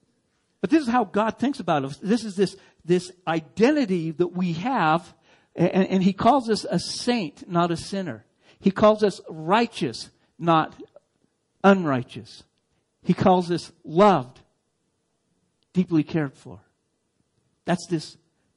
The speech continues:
this relationship that we have with him. And then there's the supplemental vocational calling. And it's this horizontal calling.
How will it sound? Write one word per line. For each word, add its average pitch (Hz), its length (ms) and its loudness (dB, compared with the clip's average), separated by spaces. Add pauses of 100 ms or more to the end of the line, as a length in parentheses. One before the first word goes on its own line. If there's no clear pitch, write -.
this 170 280 0
relationship 156 760 -2
that - 100 -14
we 156 120 -8
have 196 320 -6
with 147 180 -10
him. 131 160 -18 (580)
And 165 200 -4
then 294 180 0
there's 226 300 0
the 165 180 -4
supplemental 202 1120 -2
vocational 175 760 -6
calling. 147 320 -10 (260)
And 180 140 0
it's 240 180 0
this 190 240 2 (300)
horizontal 202 1000 0 (300)
calling. 117 540 0